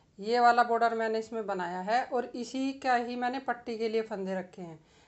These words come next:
जैसा ये आप नीचे देख रहे हैं डिजाइन बॉर्डर का, इसी, अ, डिजाइन की मैं ऊपर पट्टी चलाऊंगी। और इसकी जो पॉकेट बनाऊंगी मैं, वो साइड वाली पॉकेट बनाऊंगी, क्योंकि दोस्तों,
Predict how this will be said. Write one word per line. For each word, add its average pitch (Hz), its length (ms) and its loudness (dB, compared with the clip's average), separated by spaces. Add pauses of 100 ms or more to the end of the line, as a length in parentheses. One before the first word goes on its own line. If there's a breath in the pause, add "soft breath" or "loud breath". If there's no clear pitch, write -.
(140 soft breath)
जैसा 214 300 2
ये 240 200 2
आप 233 220 6
नीचे 226 300 -2
देख 220 240 0
रहे 220 120 -2
हैं 202 120 -4
डिजाइन 208 340 -4
बॉर्डर 202 320 -2
का, 226 180 0
इसी, 254 480 -6
अ, 269 60 -12 (1500 soft breath)
डिजाइन 233 400 0
की 247 140 -6
मैं 269 140 0
ऊपर 269 260 2
पट्टी 233 300 -2
चलाऊंगी। 175 520 -4 (520 soft breath)
और 233 320 6
इसकी 277 460 -4
जो 302 120 4
पॉकेट 285 420 2
बनाऊंगी 214 480 2
मैं, 233 260 2
वो 269 580 4
साइड 254 320 2
वाली 269 220 6
पॉकेट 247 340 -2
बनाऊंगी, 175 460 -2 (600 soft breath)
क्योंकि 247 260 0
दोस्तों, 294 540 2